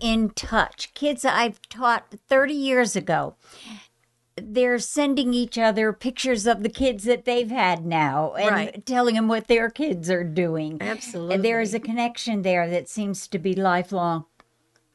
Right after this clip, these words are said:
Speaker 2: Oh, yeah, there really is. And that school connection, too, I,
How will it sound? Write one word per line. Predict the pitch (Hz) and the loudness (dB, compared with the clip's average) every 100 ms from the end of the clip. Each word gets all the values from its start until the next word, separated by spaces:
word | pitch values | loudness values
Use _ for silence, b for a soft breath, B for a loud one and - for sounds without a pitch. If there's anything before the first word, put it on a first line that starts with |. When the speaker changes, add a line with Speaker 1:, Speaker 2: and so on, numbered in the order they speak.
| - | -8
Speaker 2:
Oh, | 190 185 143 _ _ _ B B B | -2 -2 -4 _ _ _ B B B
yeah, | - 151 127 | -2 0 0
there | 160 175 | 0 -2
really | 170 180 170 - | 0 0 0 0
is. | 151 139 143 - B B _ | 0 0 -2 -10 B B _
And | 170 165 160 - | 0 0 0 0
that | 185 165 | 2 2
school | - 190 180 | 0 0 0
connection, | 165 190 143 135 - 143 135 | 0 -2 -2 -4 -4 -2 -2
too, | 165 175 151 147 - | -2 0 2 0 0
I, | 135 147 | 0 0